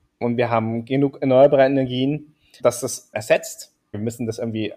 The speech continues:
zumindest bis auf die Hälfte kürzen und die perfekte Welt wäre gar kein mehr. Dass wir Net Zero ankommen, dass wir die Welt renaturieren, dass mehr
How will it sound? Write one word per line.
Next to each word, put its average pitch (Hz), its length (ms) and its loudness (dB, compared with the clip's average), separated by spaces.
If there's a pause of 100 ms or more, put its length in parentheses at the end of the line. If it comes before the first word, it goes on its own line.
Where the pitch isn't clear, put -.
zumindest 131 340 -4
bis 123 140 -10
auf 110 80 0
die 113 100 -10
Hälfte 131 280 0
kürzen - 400 -8
und 117 160 0
die 110 80 -6
perfekte 156 340 0
Welt 143 220 4
wäre 104 180 0
gar 101 120 -2
kein 92 200 -14
mehr. - 140 -16 (500)
Dass - 220 -6
wir 110 260 4
Net 117 220 -2
Zero 170 260 0
ankommen, 160 540 0 (480)
dass - 360 -2 (300)
wir 123 300 -2
die 117 360 -2
Welt 123 380 2 (180)
renaturieren, 135 840 -2 (240)
dass 117 180 -6
mehr 123 420 2